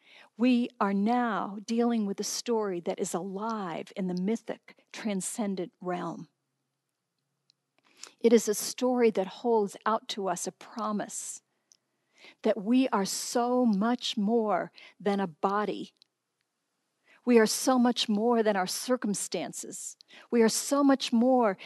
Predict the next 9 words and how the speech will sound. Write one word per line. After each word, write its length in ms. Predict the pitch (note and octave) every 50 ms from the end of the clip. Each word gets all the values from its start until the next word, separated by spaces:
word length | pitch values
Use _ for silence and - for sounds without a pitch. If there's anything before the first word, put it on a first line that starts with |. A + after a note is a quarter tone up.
| - - - -
that, 140 | A#3 - - B3 A3+ - _ -
than 260 | A#3+ G#3+ A#3+ A#3+ A3
whatever 320 | G#3 A3 A3 B3 B3+ C4+ B3+
challenges 880 | - - - - - A#3+ B3+ C4 C#4 C#4 B3 A3+ - - F#3 - - -
are 160 | G3+ F#3 G3
in 80 | G3+ F#3+
front 340 | - - - B3+ C4 C4+ C4+
of 120 | B3 F#3+
us, 460 | - - - - - - - - -